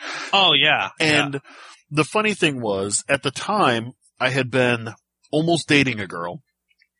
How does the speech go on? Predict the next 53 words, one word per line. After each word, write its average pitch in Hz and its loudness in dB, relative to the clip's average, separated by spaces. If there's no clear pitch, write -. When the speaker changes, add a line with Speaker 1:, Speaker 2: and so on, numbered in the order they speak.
Speaker 2:
and 120 2
she 147 0
ended 135 2
up 123 2
with 123 -4
this 120 -2
other 120 -2
guy, 113 4
but 107 -8
we 117 -12
were 117 -8
trying 123 0
to 123 -4
remain 117 -6
friends 120 0
through 175 -12
it. - -10
And 131 2
I 131 2
sent 165 0
her 156 -6
a 139 -6
message, 123 -2
and 113 -6
I 110 -2
said, 113 -4
"Just - -6
so 185 -4
you 196 -6
know, 156 -4
I 117 2
just 120 -6
went 139 -2
and 123 -8
watched 123 -2
the 123 -4
new 123 -2
Transformers 110 -2
movie. 107 0
It's 107 -4
garbage. 117 2
Don't 117 -4
waste 120 0
your 131 -4
time 113 2
trying 110 0
to 110 0
give 110 2
a 107 0
public 113 -2
service 104 0
announcement 92 -4
here." 95 -6